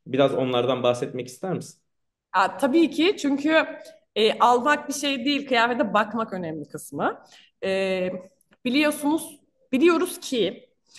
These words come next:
Speaker 2: e, kapitalizm sizden devamlı bir şeyler almanızı ve bir şeyler kullanmanızı ister.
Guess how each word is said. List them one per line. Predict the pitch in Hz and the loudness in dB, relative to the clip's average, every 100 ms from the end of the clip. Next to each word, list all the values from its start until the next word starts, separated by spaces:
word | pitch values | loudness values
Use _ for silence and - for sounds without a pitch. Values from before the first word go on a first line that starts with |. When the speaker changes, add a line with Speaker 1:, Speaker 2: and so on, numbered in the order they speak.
| - _ - | -20 _ -4
Speaker 2:
e, | 208 196 196 196 196 196 | 0 2 4 2 2 0
kapitalizm | 269 269 285 285 269 | -4 -2 -2 0 -2
sizden | 269 262 277 277 | -2 0 2 2
devamlı | 285 277 262 254 | 2 2 0 -2
bir | |
şeyler | 247 262 262 226 | -4 -2 0 2
almanızı | 226 214 220 220 240 | 2 2 -4 -6 -4
ve | 233 | -4
bir | 220 | -2
şeyler | 233 226 233 226 | -2 2 2 0
kullanmanızı | 220 220 214 208 208 185 | -2 -2 -2 -4 -6 -6
ister. | 160 - 143 127 | -8 -6 -4 -4